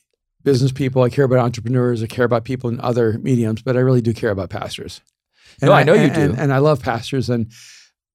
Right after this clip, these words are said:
Speaker 1: and when I saw almost no pastors signed up.
Speaker 2: It's not almost no. There's lots of pastors.
Speaker 1: Are there?
Speaker 2: They just, it just got overwhelmed with business people.
Speaker 1: Okay.
Speaker 2: Yeah.
Speaker 1: Percentage-wise, it's low.
Speaker 2: It's lower.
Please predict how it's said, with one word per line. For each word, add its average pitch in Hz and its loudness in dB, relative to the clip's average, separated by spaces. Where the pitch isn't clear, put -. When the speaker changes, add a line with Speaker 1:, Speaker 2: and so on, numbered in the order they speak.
Speaker 1:
and 139 0
when 143 4
I 139 4
saw 160 2
almost 139 2
no 139 4
pastors 127 -2
signed 120 -2
up. 120 0
Speaker 2:
It's - -2
not 156 4
almost 104 -2
no. 82 -6
There's 127 4
lots 117 4
of 92 -10
pastors. - -8
Speaker 1:
Are 139 4
there? 202 -2
Speaker 2:
They 131 6
just, 127 4
it 117 2
just 107 -6
got 101 0
overwhelmed 107 2
with 95 -4
business 92 -6
people. - -16
Speaker 1:
Okay. 113 -6
Speaker 2:
Yeah. 95 -4
Speaker 1:
Percentage-wise, 131 2
it's 104 -8
low. - -14
Speaker 2:
It's 110 -8
lower. 110 0